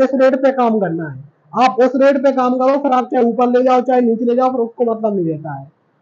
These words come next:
तो हमने क्या किया, item और item की quantity हमने निकाली कि कितना quantity को में हमको काम होना है, भाई cement में काम होना है।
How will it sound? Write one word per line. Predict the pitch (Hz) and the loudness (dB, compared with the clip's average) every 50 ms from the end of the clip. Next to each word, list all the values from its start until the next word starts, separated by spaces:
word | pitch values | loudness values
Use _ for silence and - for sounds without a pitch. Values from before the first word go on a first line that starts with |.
| _ - | _ -2
तो | 233 | 0
हमने | 240 247 254 254 | 0 2 0 0
क्या | 254 262 262 262 | 2 2 0 0
किया, | 262 262 247 262 262 262 269 302 302 - _ _ _ _ _ _ - | 0 0 0 2 2 2 2 0 -2 -10 _ _ _ _ _ _ -4
item | 208 226 240 254 233 247 269 269 269 277 285 - _ _ - - | -2 0 2 2 0 0 -2 -2 -2 -4 -6 -10 _ _ -4 -4
और | - - 208 220 | -4 -2 0 0
item | 226 240 220 254 254 254 | 0 2 2 2 0 2
की | 226 269 262 | 2 0 0
quantity | 269 - 233 226 233 226 254 226 262 262 | 2 2 2 2 2 0 0 2 2 2
हमने | 254 254 254 254 254 | 2 2 2 0 0
निकाली | 254 247 240 247 247 247 254 269 294 294 - - | 0 2 2 2 2 2 0 -2 -4 -6 -6 -4
कि | 269 262 | -6 -4
कितना | - 262 - 262 262 269 269 | -2 -2 -2 0 0 0 0
quantity | 269 269 262 254 262 254 262 269 269 | 0 0 0 0 0 0 0 0 0
को | 262 247 269 262 | 0 2 2 2
में | 254 254 262 254 | 2 2 0 0
हमको | 247 254 247 254 262 254 | 0 -2 0 -2 -2 0
काम | 247 247 240 240 240 | 0 -2 0 0 0
होना | 247 247 247 240 240 | 0 0 0 0 -2
है, | 233 233 | 0 2
भाई | 233 233 240 233 | 2 2 2 0
cement | 233 254 240 240 240 240 233 | -2 -2 0 0 2 0 0
में | 240 247 240 | 0 -2 0
काम | 233 240 226 233 | 0 0 0 2
होना | 226 226 233 233 226 226 | 0 0 0 0 0 0
है। | 226 226 | 0 0